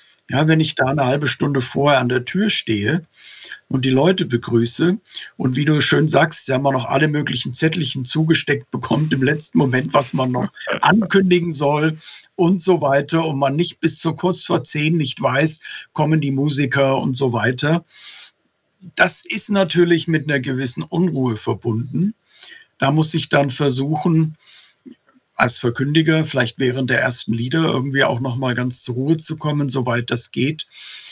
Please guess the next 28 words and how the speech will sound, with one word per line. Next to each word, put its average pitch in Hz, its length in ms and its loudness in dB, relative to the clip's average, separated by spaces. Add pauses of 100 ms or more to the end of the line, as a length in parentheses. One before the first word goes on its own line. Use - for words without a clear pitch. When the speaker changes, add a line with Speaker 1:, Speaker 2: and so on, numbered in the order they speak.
(240)
Speaker 1:
Als - 240 0
Moderator 135 1040 2 (1400)
ist 131 180 -2
es 127 140 -2
dann 127 180 0
vielleicht 123 400 -2
ein 120 120 -2
kalter 117 340 -2
Start. - 560 -6 (200)
Also 156 200 2
es 156 100 -2
hat 135 160 -2
beides 143 380 2
seine 131 240 0
Vor- 131 240 -4
und 113 80 -2
Nachteile. 127 640 -2 (540)
Muss - 360 0
man 120 260 2
vielleicht 120 260 0
auch 127 100 2
sehen, 127 300 2
was 123 200 0
zu 123 100 -2
der 110 140 -2
eigenen 117 300 0
Person 117 480 0
passt. - 480 -2